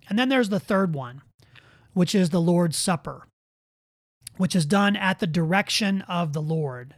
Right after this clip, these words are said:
Jesus says, "Do this in remembrance of me." And so Wesley calls us to examine ourselves to see if we really desire to be conformed to the death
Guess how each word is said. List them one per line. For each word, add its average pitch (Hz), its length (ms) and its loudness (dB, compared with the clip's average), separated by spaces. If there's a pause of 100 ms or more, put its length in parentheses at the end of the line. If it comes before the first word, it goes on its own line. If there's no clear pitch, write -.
Jesus 180 420 0
says, 156 480 -4 (420)
"Do 196 320 4
this 165 520 -2
in 165 160 -2
remembrance 156 600 -2
of 139 100 -6
me." 143 360 -8 (880)
And 180 120 -2
so 190 160 4
Wesley 202 400 4
calls 196 400 4
us 190 160 2
to 165 160 -2
examine 208 480 2
ourselves 196 480 4
to 185 120 -4
see 226 520 0
if - 160 -10
we 170 100 0
really 240 420 2
desire 208 720 0 (1160)
to 202 140 0
be 208 520 2 (340)
conformed 220 800 2
to 208 140 -2
the 175 100 2
death 180 420 0